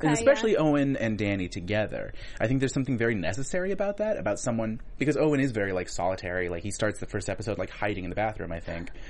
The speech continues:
Speaker 2: You know, so he's, like, he's not a person that is gonna, like, play by the rules or with the team, it seems
Speaker 1: Mm-hmm.
Speaker 2: like. So it feels like we've already got a, like,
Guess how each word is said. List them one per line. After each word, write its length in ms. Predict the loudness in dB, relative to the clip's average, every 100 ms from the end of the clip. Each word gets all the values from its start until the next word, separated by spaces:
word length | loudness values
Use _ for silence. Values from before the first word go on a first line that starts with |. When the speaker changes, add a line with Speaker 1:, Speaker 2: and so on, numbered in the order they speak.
| -6 0
Speaker 2:
You 80 | 2
know, 100 | 2
so 140 | 2
he's, 200 | 0 2
like, 140 | 4 4
he's 100 | 4
not 160 | 4 4
a 60 |
person 340 | 2 0 0 -2
that 120 | -2
is 100 | -2
gonna, 180 | -2 -2
like, 220 | -4 -6 -8 -6
play 300 | 0 2 2
by 160 | 2
the 80 | 0
rules 300 | 2 2 2
or 220 | 2 2 4
with 180 | 0
the 120 | -2 -8
team, 360 | -4 -2 -4
it 140 | -6 -4
seems 160 | -2
Speaker 1:
Mm-hmm. 100 | 0
Speaker 2:
like. 220 | -2 -4 -8 -10 -10 -10 -8 0
So 180 | 4
it 200 | 6 6
feels 160 | 2 0
like 140 | 0
we've 120 | 0 2
already 180 | 2 0
got 100 | 0
a, 60 |
like, 180 | 0 -2